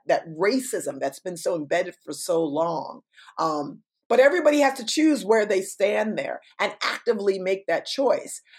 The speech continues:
I think that there, everybody may not agree with me on this one, but I think there also has to be a place for forgiveness.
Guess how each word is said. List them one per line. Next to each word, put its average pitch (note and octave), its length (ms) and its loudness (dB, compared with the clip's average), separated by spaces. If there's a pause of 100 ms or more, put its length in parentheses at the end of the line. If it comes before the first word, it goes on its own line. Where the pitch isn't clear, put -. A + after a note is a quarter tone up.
(140)
I A#3 120 6
think D4+ 340 0
that C4+ 300 2
there, A#3 500 2 (300)
everybody A#3+ 420 4
may A3 140 0
not G3 140 2
agree F3+ 260 -2
with G3 220 -4
me F3 120 -4
on D#3+ 120 -4
this D#3+ 180 -6
one, F3 120 -4
but F3 100 2
I F3+ 80 4
think D4 240 -2
there - 240 4
also B3+ 320 2
has A#3 280 -8
to - 80 -20
be G3 160 -4
a - 60 -2
place G3 460 -6
for F3 460 2 (1080)
forgiveness. E3+ 840 -4